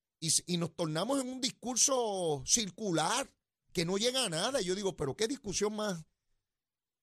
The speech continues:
más inocua, este, que, que no conduce a nada". Busquemos,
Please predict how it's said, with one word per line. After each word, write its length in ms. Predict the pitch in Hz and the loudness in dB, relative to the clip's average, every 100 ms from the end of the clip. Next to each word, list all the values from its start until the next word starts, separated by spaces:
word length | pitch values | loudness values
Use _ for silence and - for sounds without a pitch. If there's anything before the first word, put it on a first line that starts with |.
| _ _ _ | _ _ _
más 300 | - 139 151 | -6 -2 2
inocua, 680 | 190 156 208 240 175 120 117 127 | 2 2 0 -2 -4 -4 -6 -10
este, 500 | - - 143 120 - | -10 -6 -4 -4 -6
que, 180 | - 127 | -12 -10
que 140 | - 135 | -8 -6
no 100 | 151 | -4
conduce 420 | 247 208 226 269 | -4 -2 0 0
a 80 | 214 | 0
nada". 440 | 143 233 240 - - _ _ _ _ _ | -2 0 -2 -4 -12 _ _ _ _ _
Busquemos, 680 | - 135 - 269 294 226 196 | -6 -6 2 4 4 2 -4